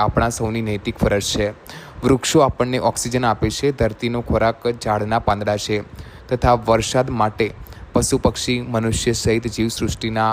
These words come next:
આધાર માટે વૃક્ષો અગત્યના છે. વૃક્ષો જીવન આપવાનું કામ કરે છે. સૌ કોઈએ જાગૃત બનીને આવનાર પેઢીના રક્ષણ માટે આપણે આજે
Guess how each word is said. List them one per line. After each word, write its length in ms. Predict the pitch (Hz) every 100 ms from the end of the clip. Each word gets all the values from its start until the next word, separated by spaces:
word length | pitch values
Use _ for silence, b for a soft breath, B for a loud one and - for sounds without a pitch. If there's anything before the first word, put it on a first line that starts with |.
| -
આધાર 280 | 107 104 113
માટે 280 | 110 95
વૃક્ષો 480 | 113 110 - - 113 -
અગત્યના 400 | 104 107 101 101 -
છે. 160 | 104 - B B B
વૃક્ષો 320 | - 123 - 147
જીવન 420 | 135 117 117 131 -
આપવાનું 480 | 113 - 113 113 113
કામ 240 | 110 110
કરે 200 | 110 113
છે. 180 | 113 139
સૌ 240 | - 113
કોઈએ 380 | 107 113 110 104 92 -
જાગૃત 400 | 107 104 110 -
બનીને 340 | 101 104 104 107 -
આવનાર 380 | 107 104 113 120
પેઢીના 460 | - 117 117 120
રક્ષણ 340 | 113 - - 120
માટે 340 | 107 107 120 104 - B B 127 -
આપણે 300 | 107 117 123
આજે 340 | 113 117 123